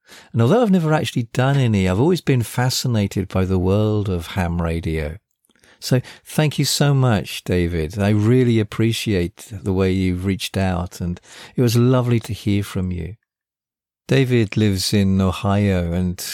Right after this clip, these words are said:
his friends, Al, who lives on an island in southeast Maine, and John, who lives in central Maine. I love that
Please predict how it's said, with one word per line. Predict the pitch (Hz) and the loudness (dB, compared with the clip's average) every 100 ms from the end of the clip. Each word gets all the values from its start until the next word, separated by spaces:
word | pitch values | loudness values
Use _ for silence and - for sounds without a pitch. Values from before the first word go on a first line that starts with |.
| - | -2
his | 107 - | -2 -2
friends, | - 127 107 87 - - - | 0 2 2 0 -4 -12 -2
Al, | 117 110 98 | 2 2 2
who | 104 98 95 95 92 | 0 2 2 2 0
lives | 98 90 | 0 0
on | 98 | 0
an | 95 | 2
island | 98 104 101 95 87 92 | 2 2 2 0 0 -2
in | 82 | -2
southeast | 80 104 101 - 95 - 92 | -2 0 0 0 -4 -4 -4
Maine, | 87 85 | -2 -2
and | 82 - - _ | -4 -6 -20 _
John, | - 107 104 | 0 2 2
who | 92 | 2
lives | 90 90 - | 0 -2 -2
in | 90 | -4
central | - 101 101 - 101 92 | -4 -4 -4 -4 -4 -4
Maine. | 87 82 82 _ - _ _ _ - | -4 -6 -10 _ -20 _ _ _ -2
I | 120 | 2
love | 113 127 117 104 | 4 2 0 0
that | 110 101 - | 2 2 0